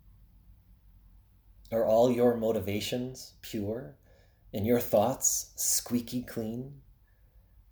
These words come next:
Do you use your wisdom, your intellect, your knowledge to make peace? Are you meek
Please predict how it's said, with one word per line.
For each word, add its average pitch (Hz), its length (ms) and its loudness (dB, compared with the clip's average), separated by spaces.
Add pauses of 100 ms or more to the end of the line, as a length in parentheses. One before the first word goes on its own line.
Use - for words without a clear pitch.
(1080)
Do 127 120 2
you 131 160 4
use 156 380 0
your 110 220 -2
wisdom, 95 600 -2 (400)
your 110 180 -4
intellect, 101 540 -2
your 104 120 0
knowledge 101 800 0 (220)
to - 140 -6
make 101 300 -6
peace? - 540 -4 (2250)
Are 104 100 -8
you 104 140 -4
meek 104 520 -8